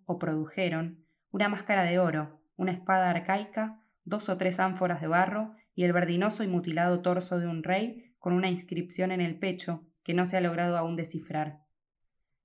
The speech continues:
Así se descubrió la improcedencia de testigos que conocieran la naturaleza experimental de la busca. Las investigaciones en masa producen objetos contradictorios.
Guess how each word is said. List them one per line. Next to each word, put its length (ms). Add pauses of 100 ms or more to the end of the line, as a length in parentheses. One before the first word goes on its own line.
Así 180
se 120
descubrió 460
la 80
improcedencia 640
de 120
testigos 480
que 140
conocieran 480
la 80
naturaleza 560
experimental 720
de 80
la 100
busca. 560 (800)
Las 160
investigaciones 720
en 100
masa 420
producen 380
objetos 400
contradictorios. 1000